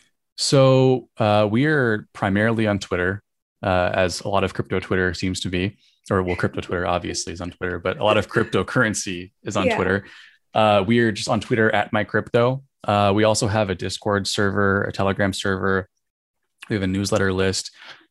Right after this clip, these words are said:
Speaker 1: And all of these things are accessible via the footer on my crypto dot com.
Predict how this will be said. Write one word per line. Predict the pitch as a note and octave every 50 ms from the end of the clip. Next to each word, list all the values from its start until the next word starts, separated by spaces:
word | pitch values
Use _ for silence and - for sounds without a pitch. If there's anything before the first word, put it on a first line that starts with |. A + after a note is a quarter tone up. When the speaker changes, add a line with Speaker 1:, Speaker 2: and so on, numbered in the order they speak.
| _ - -
Speaker 1:
And | G2 G#2
all | - G#2 A2 B2+
of | B2+ A#2+
these | B2 A2+ G#2+ -
things | - A#2 G#2+ G#2 G2+ G2 F#2 - - - -
are | G#2+ G#2 G2 G2+
accessible | A2 G#2 - - G2 - - G#2 G2 A2 G2 F#2+ F#2
via | F2 F#2 G2 F#2 F#2 F#2
the | F2 F2+ F#2
footer | - - G#2+ G2 G#2 A2 A#2 B2+ C3+ _ _ _ - - -
on | G#2 G#2 G2+
my | F#2+ F2+
crypto | - - G2 - G2+
dot | G2 G2 F2+ F#2 -
com. | - G2 F#2+ G2+ A#2+ C3+